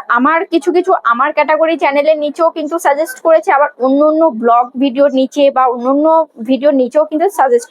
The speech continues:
করেছে, ঠিক আছে? তো তারপরে এখানে কি করব, এখানে আমি একবার ব্যাক করব। দেখো এখানে আমার কি রয়েছে, YouTube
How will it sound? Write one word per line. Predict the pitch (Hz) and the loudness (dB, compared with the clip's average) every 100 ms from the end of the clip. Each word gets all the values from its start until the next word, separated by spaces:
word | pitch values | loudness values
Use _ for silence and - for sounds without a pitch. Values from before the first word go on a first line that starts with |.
| - | -2
করেছে, | 466 427 - - | 0 0 -2 -4
ঠিক | 330 403 | 0 0
আছে? | 302 - _ - - - - - | -2 -8 _ -20 -20 -20 -10 -2
তো | 277 320 | 0 2
তারপরে | 330 339 330 | 0 2 0
এখানে | 320 320 320 311 | 0 0 0 -2
কি | 269 | 0
করব, | 285 285 294 | 0 2 0
এখানে | 277 269 269 | 0 -2 0
আমি | 277 277 | 0 0
একবার | 269 269 247 | 0 0 0
ব্যাক | 240 _ 269 | -2 _ 0
করব। | 240 277 - _ _ _ _ _ - | 2 2 -2 _ _ _ _ _ -6
দেখো | 285 311 370 | -4 0 0
এখানে | 349 339 330 | 0 0 0
আমার | 339 | -2
কি | 339 320 | 0 2
রয়েছে, | 320 359 277 | 2 0 -4
YouTube | 277 311 | -4 -4